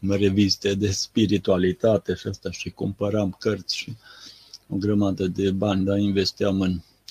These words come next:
în literatură. Ok, deci ați înțeles? Uh, ar trebui, pentru cine înțelege asta, ar trebui să, să,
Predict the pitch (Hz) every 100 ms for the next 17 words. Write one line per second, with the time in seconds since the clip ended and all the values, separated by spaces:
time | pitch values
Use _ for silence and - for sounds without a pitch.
0 | - - _ _ 101 101 101 - 95 95
1 | 92 95 92 90 - _ _ _ _ _
2 | _ _ _ _ _ _ _ _ _ -
3 | - - - 175 - 117 87 - - 117
4 | 131 110 - 123 117 123 107 117 120 135
5 | - - _ _ _ - - - _ _
6 | _ _ _ _ 113 107 104 107 107 107
7 | 107 107 101 92 - _ _ _ _ _
8 | _ _ _ _ 117 110 - 110 104 123
9 | 135 127 117 110 107 98 92 _ _ _
10 | _ 110 104 110 - 135 120 107 101 110
11 | 113 123 107 120 117 - 101 - 107 104
12 | 123 117 110 110 104 - - 110 107